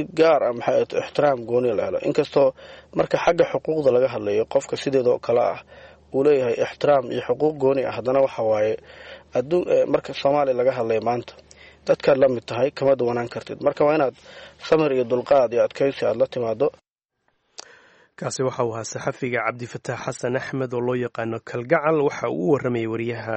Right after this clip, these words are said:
Speaker 2: V O A da magaalada Muqdisho, Cabdiqaadir Maxamed Cabdulle. Dhegeystayaal, waxaa iga xasuusinaa in, uh,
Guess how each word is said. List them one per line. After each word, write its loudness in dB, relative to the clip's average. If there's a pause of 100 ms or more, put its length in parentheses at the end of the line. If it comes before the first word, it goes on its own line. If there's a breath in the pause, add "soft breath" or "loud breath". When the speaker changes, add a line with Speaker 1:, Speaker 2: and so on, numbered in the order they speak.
Speaker 2:
V -4
O -2
A -2
da -4
magaalada -4
Muqdisho, -8
Cabdiqaadir -6
Maxamed -4
Cabdulle. 0 (400 loud breath)
Dhegeystayaal, 0
waxaa -2
iga -2
xasuusinaa -2 (400 loud breath)
in, 2 (100)
uh, -2